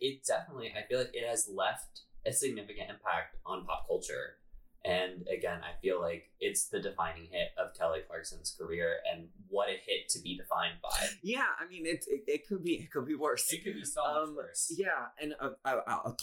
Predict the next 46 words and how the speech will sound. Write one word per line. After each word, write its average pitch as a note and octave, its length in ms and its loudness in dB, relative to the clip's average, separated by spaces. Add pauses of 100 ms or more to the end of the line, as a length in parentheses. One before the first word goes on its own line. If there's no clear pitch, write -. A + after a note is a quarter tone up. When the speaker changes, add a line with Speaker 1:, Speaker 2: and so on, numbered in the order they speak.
Speaker 2:
comment D#3 360 2
about A2+ 220 0
this A#2 160 0
song G#2+ 300 2
and G#2+ 180 2
the G2+ 60 2
charts, - 420 2
and D#3 100 4
a D#3+ 40 0
comment G#4+ 300 -6
about E3 180 6
this B2+ 200 0
whole C#3+ 220 0
album. G#2 500 0 (240)
Like, D3+ 280 6
this A#3 180 0 (100)
album A#2 480 0
was A2+ 200 -2
a A2+ 100 -2
really B2+ 520 0
the A2 100 -8
bridesmaid, G#2 600 0
never G2 240 2
the E2 100 -8
bride, C#2 460 2
because, G#2+ 440 0 (380)
um, G#2 420 0
it B2+ 100 4
was A#2+ 160 2
released, B2+ 720 0
like, B2 320 2
right G#2+ 340 2
ahead C#3 220 -4
of B2 140 -2
the A#2 80 2
Christmas A2 440 2
season, G#2+ 460 2
which G#2 160 0
is F#2+ 300 -2
a F#2+ 80 4
lot F#2+ 240 2
of G2 160 -6
what F#2+ 240 2
is G2 180 0
attributed F#2+ 600 2
to. F2+ 280 2